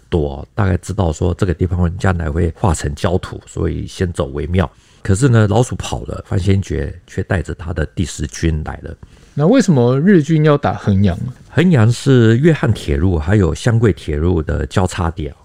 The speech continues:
Speaker 1: 如果失守，就代表说整个中国的东南和西南被割裂成两半。所以日军要来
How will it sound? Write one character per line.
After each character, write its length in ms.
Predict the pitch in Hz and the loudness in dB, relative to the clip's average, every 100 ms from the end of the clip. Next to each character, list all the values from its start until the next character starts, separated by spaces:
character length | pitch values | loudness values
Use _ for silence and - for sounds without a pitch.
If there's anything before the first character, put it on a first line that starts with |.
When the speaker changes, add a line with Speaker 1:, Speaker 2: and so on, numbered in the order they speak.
| - - | -20 -4
Speaker 1:
如 120 | 104 151 | 0 0
果 180 | 135 - | 0 -4
失 220 | - 104 | -4 -4
守， 360 | - 73 - 85 | -2 -6 -8 -12
就 100 | 87 | -8
代 160 | 107 85 | -4 -2
表 160 | 73 | -4
说 240 | 69 87 85 | -4 -2 -2
整 220 | - 69 | -4 -8
个 220 | - - - | -10 -14 -2
中 160 | 113 | 0
国 200 | 98 80 | 2 0
的 100 | 76 | -2
东 240 | - 104 98 | -2 0 0
南 180 | 78 69 | -2 -6
和 200 | - 82 | -6 -4
西 300 | - - 92 | -4 -2 0
南 280 | 85 69 69 - | 0 -4 -10 -6
被 140 | 90 - | -6 -4
割 160 | - 104 | -2 0
裂 180 | 92 90 | 2 0
成 220 | - 73 | -2 -8
两 160 | 71 65 | -8 -8
半。 180 | - 73 - | -6 -6 -4
所 180 | - 151 | 0 2
以 540 | 110 95 - - - - | 2 0 -2 -6 -14 -2
日 100 | 170 | 0
军 180 | 127 127 | 2 2
要 140 | 135 95 | 2 0
来 220 | 73 87 | -4 -8